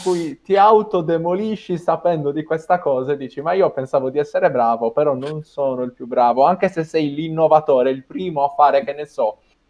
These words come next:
i salti mon-, mortali mentre, eh, fai il salto alla fune, no, c'è un cinese che è più bravo di te, che l'aveva pensato prima di te, e fa ridere questa cosa qua.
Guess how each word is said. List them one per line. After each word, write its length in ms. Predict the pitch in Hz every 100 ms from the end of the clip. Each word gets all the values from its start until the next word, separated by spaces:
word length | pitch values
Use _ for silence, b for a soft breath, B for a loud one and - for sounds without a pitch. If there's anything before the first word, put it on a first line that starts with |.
| _ _
i 100 | 147
salti 380 | - 190 185 170
mon-, 320 | 156 151 156 _ _
mortali 720 | 143 151 - 147 127 117 117
mentre, 640 | 127 143 143 135 123 - b b
eh, 840 | - 123 117 113 110 110 110 110 117
fai 200 | - 147
il 60 | 135
salto 280 | 151 147
alla 180 | 170 208
fune, 380 | - 127 127 139
no, 300 | 156 170 123
c'è 180 | - 175
un 160 | 143 151
cinese 380 | 185 202 180
che 80 | 151
è 60 | 147
più 160 | 160
bravo 300 | 156 175 170
di 160 | 156 165
te, 200 | 196 196
che 100 | 180
l'aveva 320 | 165 170 175
pensato 520 | 175 180 180 214 196
prima 400 | 175 - 202 185
di 180 | 156 156
te, 320 | - 107 120 -
e 100 | -
fa 100 | -
ridere 380 | 151 160 139 127
questa 300 | 123 117 120
cosa 240 | 117 110 -
qua. 180 | 104